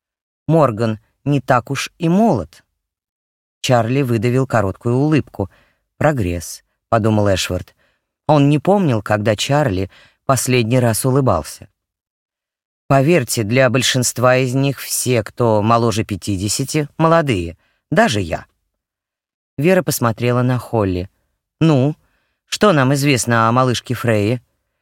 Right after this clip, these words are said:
Любое доказательство того, что Фрейя знала Дэнни Шоу, будет полезным". Холли сидела очень прямо, ждала, пока Чарли тоже на неё посмотрит. "Боже", подумал Эшвард,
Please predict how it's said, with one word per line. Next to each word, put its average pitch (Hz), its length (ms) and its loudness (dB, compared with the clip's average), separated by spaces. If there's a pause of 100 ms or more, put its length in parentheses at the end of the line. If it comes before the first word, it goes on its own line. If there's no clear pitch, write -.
(260)
Любое 139 420 2
доказательство 123 800 0
того, 120 300 0
что 113 200 -4
Фрейя 120 420 0
знала 113 340 2
Дэнни 101 340 -2
Шоу, 107 460 0 (320)
будет 113 340 0
полезным". 123 580 0 (1120)
Холли 180 220 2
сидела 139 440 2
очень 139 340 0
прямо, 113 480 -2 (340)
ждала, 131 380 2
пока 120 280 -2
Чарли 139 420 -2
тоже 110 320 -2
на 107 60 -2
неё 104 260 -2
посмотрит. 95 640 -4 (520)
"Боже", 120 500 0 (260)
подумал 120 500 2
Эшвард, 104 400 -4